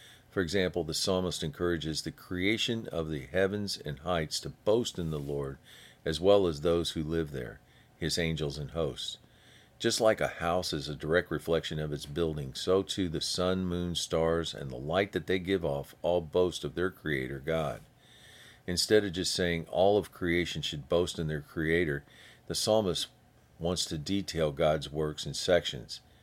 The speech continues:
heavens, heights, waters above the heavens. He explains what a miracle this was and is in verse five through six.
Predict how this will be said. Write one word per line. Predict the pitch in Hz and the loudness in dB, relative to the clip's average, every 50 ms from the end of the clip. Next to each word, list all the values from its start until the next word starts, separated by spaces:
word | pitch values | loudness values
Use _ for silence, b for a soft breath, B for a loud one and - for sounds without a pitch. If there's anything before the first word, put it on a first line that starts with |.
| b b b - | b b b 0
heavens, | - 90 87 87 92 90 87 87 - - - | 4 4 4 4 2 0 -4 -6 -8 -6 0
heights, | 76 82 90 87 80 - - - - - _ - | 2 4 4 2 2 -2 -4 -6 -6 -6 _ -6
waters | 57 65 80 92 90 90 80 80 | 0 4 6 6 6 6 2 -2
above | 80 64 76 85 82 80 78 | -2 2 2 4 4 4 2
the | 78 69 | 0 0
heavens. | 78 80 80 85 82 82 - - - B B B B B B B B B B B | 2 2 0 0 -2 -6 -8 -10 -16 B B B B B B B B B B B
He | B 117 | B -2
explains | 107 - - - - - 120 117 117 107 87 | -2 -2 -4 -4 0 4 4 4 4 4 2
what | 82 92 90 82 | 4 2 4 4
a | 82 | 2
miracle | 82 85 92 95 95 87 - - 80 78 | 2 4 4 6 4 4 2 -2 -4 -2
this | 78 82 78 - - | 0 -2 -2 0 2
was | 87 87 90 92 90 78 | 6 6 8 8 6 4
and | 85 80 80 | 0 0 0
is | 85 87 85 80 73 | 0 0 0 0 -2
in | 80 78 69 | -4 -4 -4
verse | 71 76 73 - - | -2 -2 0 0 0
five | - 85 82 80 78 | 2 4 4 4 2
through | - 80 76 | 0 -2 -2
six. | - - - 82 71 - - - - | -2 0 2 0 0 0 -4 -6 -8